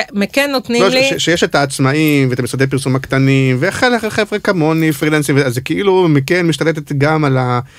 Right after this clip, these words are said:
Speaker 2: היא נלחמת גם על התקציבים הגדולים, וגם הבינוניים, וגם
Speaker 1: א',
Speaker 2: הקטנים.
Speaker 1: אני לא נלחמת על שום דבר, אני מאמינה שהלקוחות שבספרינג ואלי, לא היית נוגע בהם,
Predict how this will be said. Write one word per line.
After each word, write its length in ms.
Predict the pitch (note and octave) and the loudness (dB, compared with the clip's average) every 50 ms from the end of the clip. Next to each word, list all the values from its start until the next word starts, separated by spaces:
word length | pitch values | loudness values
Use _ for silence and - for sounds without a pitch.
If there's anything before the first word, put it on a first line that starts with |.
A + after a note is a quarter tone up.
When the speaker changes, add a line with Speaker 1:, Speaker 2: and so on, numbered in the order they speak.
| - | -6
Speaker 2:
היא 60 | - D#3+ | -2 0
נלחמת 400 | D3 C#3 C#3 F#3 F#3 F3+ D#3+ C#3+ | 0 2 2 0 0 0 2 2
גם 100 | D#3+ D#3 | 2 0
על 20 | |
התקציבים 300 | C#3+ D3 C#3 C#3+ C#3 C#3 | 0 -2 -2 -2 0 0
הגדולים, 360 | C3 B2 C3+ E3 A#3 A#3 G3+ D#3+ | 2 2 0 0 0 0 0 0
וגם 180 | D3+ D3 D#3 | 0 0 0
הבינוניים, 560 | D#3 C#3+ C#3+ C3+ C3+ C3 D3+ - A3+ A3 G3 D#3 | 0 2 2 2 4 2 2 2 0 0 0 2
וגם 260 | C#3 C3 C3+ C#3+ D3 | 0 0 0 0 0
Speaker 1:
א', 40 | B3+ | 0
Speaker 2:
הקטנים. 300 | C#4 D4+ D4+ C#3 E3+ B3 | 2 2 2 2 2 2
Speaker 1:
אני 200 | A3+ A3 A3 G#3+ | 2 2 2 2
לא 140 | A3 A3+ A#3 | 2 2 2
נלחמת 540 | A#3 A#3 A3+ G3+ - - G#3+ G#3 G#3 - | 0 -2 -2 -4 -2 -2 -2 -2 -2 -4
על 80 | G#3 F#3 | -4 -6
שום 240 | F3 - G#3+ G3+ G3+ | -4 -4 -4 -2 -2
דבר, 240 | G3 F3 G3+ A3 A#3 A#3 - | -2 -2 -2 -2 -2 -4 -4
אני 220 | - G3 G#3 A3 | -2 0 0 0
מאמינה 680 | A#3+ A#3+ A#3 A3+ A3 G3+ F#3+ F#3+ F#3 F#3 G3 G#3 A3+ C4+ D#4+ E4 - - | 2 2 0 0 0 0 -2 -2 -2 0 0 0 0 -2 -4 -8 -12 -10
שהלקוחות 680 | - - G3+ F3+ F3+ F3 - F3+ - - G#3 G3 - | -6 -4 -2 -2 -2 -4 -6 -10 -6 -6 -6 -4 -4
שבספרינג 640 | G#3 F#3+ F3 F3 - - - - G#3 A3 A3+ A#3 - | -6 -8 -8 -8 -12 -12 -10 -6 -6 -4 -4 -4 -2
ואלי, 280 | B3+ C4+ C#4+ D4+ D#4 D#4 - - | -2 0 0 0 -2 -6 -8 -6
לא 180 | A#3 G3+ G3 G3 | -2 0 2 2
היית 240 | G3 G3 - - | 0 0 -2 -6
נוגע 400 | F#3+ F3 F3 E3+ D#3+ E3+ E3 E3 | -6 -6 -6 -6 -6 -6 -6 -6
בהם, 280 | E3 D#3+ E3 D#3+ D#3+ E3 | -6 -6 -8 -8 -8 -10